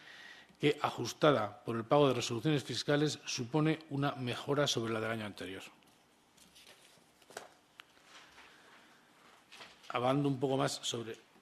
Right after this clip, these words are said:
la política, política de dividendos, simplemente recordaros que <clears throat> la compañía pagará,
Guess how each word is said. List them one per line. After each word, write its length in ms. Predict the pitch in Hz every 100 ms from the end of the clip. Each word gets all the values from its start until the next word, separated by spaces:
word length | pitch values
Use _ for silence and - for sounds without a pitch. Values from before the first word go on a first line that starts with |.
| _ -
la 160 | 139 127
política, 480 | - 131 139 151 147 - -
política 300 | 135 139 156
de 60 |
dividendos, 640 | 151 156 165 170 165 156 - - 127 - - -
simplemente 680 | - 131 135 139 127 147 135
recordaros 720 | 117 120 120 131 151 147 156 - - - - - - - - - _ - - 147
que 280 | 170 170 -
<clears throat> 340 | 156 180 160 147
la 140 | 127
compañía 540 | 120 120 127 143 147
pagará, 520 | 131 131 131 139 131